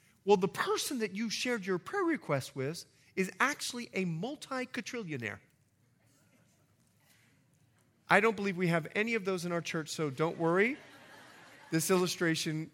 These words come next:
is just an illustration. So you express your need, no idea. The next thing you know, the person that you just spoke with hands you a check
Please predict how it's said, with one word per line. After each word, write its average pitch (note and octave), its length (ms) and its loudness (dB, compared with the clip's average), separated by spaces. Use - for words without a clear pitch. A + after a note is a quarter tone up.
is D3 420 4
just C#3 400 2
an C#3+ 140 -4
illustration. C3 580 -6
So A#3 140 6
you C4+ 280 12
express - 480 8
your D4 140 4
need, A3+ 340 6
no C4 240 10
idea. E3+ 300 8
The G3 120 10
next A3 540 8
thing D#4+ 300 2
you D4+ 220 2
know, A3 520 4
the F#3 100 6
person E4+ 840 2
that B3+ 200 6
you C4+ 300 2
just C4+ 260 0
spoke D4+ 340 8
with F#3 200 4
hands D#4 640 6
you C#4+ 240 6
a B3+ 60 10
check - 640 6